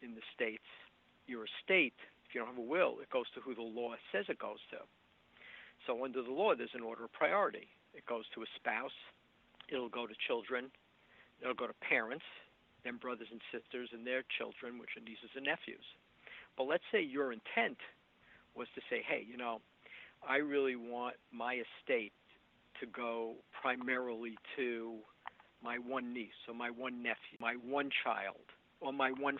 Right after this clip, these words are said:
friend." But if you don't write a will, that will not happen. And the law will say, "Well, it goes to your next of kin." And your next of kin, in New York, it's, the formal term is distributees, is gonna be on that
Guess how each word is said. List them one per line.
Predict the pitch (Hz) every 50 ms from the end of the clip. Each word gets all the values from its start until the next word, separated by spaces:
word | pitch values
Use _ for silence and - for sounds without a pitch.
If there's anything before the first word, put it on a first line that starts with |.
| - - -
friend." | 185 208 151 - - - - - - _ _ _ - - _ _ - -
But | 151 139 - -
if | 160 - -
you | 131
don't | 113 147 147 139 139
write | 135 131 123 123
a | 123
will, | 135 185 240 214 151 147 - - - _ _ _ _ _ _ _ _ _ _ _ _ _ _ _ - -
that | 127 - -
will | 127 127
not | 120 117 117 123 -
happen. | - 175 175 165 - - - - - -
And | 156 131 123
the | 117
law | 113 113 110 120 139 156 165 135 120 120
will | 120 113 110 113 113 104 - -
say, | - 123 113 113
"Well, | 110 120 123 110 85 - - -
it | - -
goes | - 117 117 110 - - -
to | 123
your | 117 117
next | 113 107 107 - - - -
of | 123 -
kin." | - - 220 202 127 - - - _ _ _ _ _ - - - - _ -
And | 117 113 113
your | 113 113
next | 117 117 113 - - - -
of | 107 - -
kin, | - - 220 208 160 131 139 156 - _ _ _ _ - - - - - - - - - - -
in | 135 117
New | 110 110
York, | 110 120 120 117 110 - -
it's, | - - - -
the | - - - - -
formal | 147 135 123 117 113
term | - - 131 120 110 110
is | 104 -
distributees, | - 117 - - - 135 107 113 107 - - - 180 160 120 110
is | 113 - - - - - - -
gonna | 131 120 117
be | 98 123 120 117
on | 113 113 113
that | 113 113 113 107